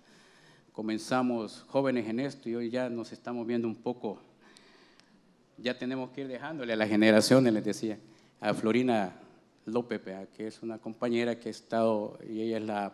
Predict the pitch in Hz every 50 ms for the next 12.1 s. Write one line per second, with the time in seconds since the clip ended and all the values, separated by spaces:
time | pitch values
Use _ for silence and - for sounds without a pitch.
0 | - - - 107 107 - - 113 110 110 110 110 - - 117 110 110 110 - 113
1 | 110 - 113 107 101 110 120 123 120 117 104 95 - - - - - - - -
2 | - - - - - _ _ - - 107 98 - - - 117 110 107 107 107 107
3 | 107 107 - - 123 113 107 101 101 - - - - - - _ _ _ _ _
4 | _ _ _ _ _ _ _ _ _ _ _ _ _ _ _ - 120 120 117 113
5 | 117 120 123 127 127 120 117 107 101 98 - - 110 110 110 - 127 127 131 127
6 | 147 139 - - 135 131 139 151 147 143 - - - - 113 110 113 110 - -
7 | 110 110 110 113 117 117 113 - - - 117 110 104 104 - - 101 107 - -
8 | 113 107 104 110 - 113 104 101 113 113 117 113 110 101 101 - - - - -
9 | 113 104 98 101 95 - - - - - - _ - - - - - 117 - 117
10 | 120 117 - - 98 92 - - - 107 107 - 113 107 101 98 - - 107 107
11 | 113 107 104 - 107 - 104 101 98 92 87 - 110 107 101 95 95 104 104 95
12 | - -